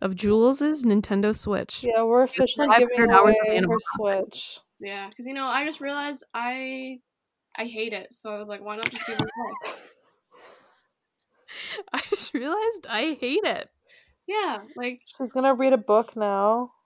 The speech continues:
Speaker 1: Oh my
Speaker 3: Yeah,
Speaker 1: God.
Speaker 3: no, let's not talk about that.
Speaker 1: No way.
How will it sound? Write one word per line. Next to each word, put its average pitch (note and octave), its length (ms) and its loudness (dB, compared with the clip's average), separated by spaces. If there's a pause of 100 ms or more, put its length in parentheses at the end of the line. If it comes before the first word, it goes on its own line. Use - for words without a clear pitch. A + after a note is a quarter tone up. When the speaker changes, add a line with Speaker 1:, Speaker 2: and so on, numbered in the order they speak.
(360)
Speaker 1:
Oh D#4+ 260 -2
my D4+ 120 -2 (140)
Speaker 3:
Yeah, A3+ 280 -2
Speaker 1:
God. - 20 -2 (240)
Speaker 3:
no, G#3+ 240 0
let's A#3+ 220 -8
not A#3 180 -6
talk G#3 240 -6
about F#3 240 -10
that. G3 80 -6
Speaker 1:
No A#3 340 0
way. G3 580 -2